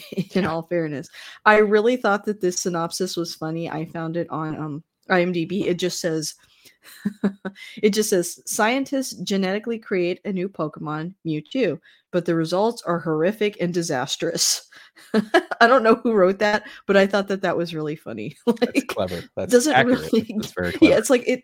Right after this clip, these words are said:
Speaker 1: it does happen, but it's just kind of funny. The results, like, I feel like I'm gonna quote that later. "The results were horrific and disastrous."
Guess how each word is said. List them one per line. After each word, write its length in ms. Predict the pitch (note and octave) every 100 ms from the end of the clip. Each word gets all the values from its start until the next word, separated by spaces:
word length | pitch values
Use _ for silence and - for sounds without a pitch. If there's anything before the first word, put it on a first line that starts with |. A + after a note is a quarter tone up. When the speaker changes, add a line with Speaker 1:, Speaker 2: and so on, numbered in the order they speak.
| -
Speaker 1:
it 200 | B3 G3+
does 280 | A#3 A#3+ B3+
happen, 460 | B3 G3 F#3+ F#3 F#3
but 160 | E3 F3
it's 220 | E3+ -
just 300 | D#3+ - -
kind 180 | D#3+ D3
of 80 |
funny. 240 | - F3 E3 G3+
The 120 | F#3+
results, 640 | F3+ F3+ B3 C#4 - - _ _ _
like, 120 | F#3+ F#3+
I 80 |
feel 140 | F#3 A3
like 120 | A3
I'm 100 | G3
gonna 140 | F3+
quote 300 | E3 F3+ E3+
that 200 | E3 D3+
later. 260 | D3 C#3 D3
"The 120 | F3 E3
results 480 | E3 F3+ G#3 G#3+
were 100 | D#3
horrific 520 | D3+ D3+ F3 G#3+ A3 G#3
and 120 | F#3+
disastrous." 600 | F3+ C#3+ D3 - -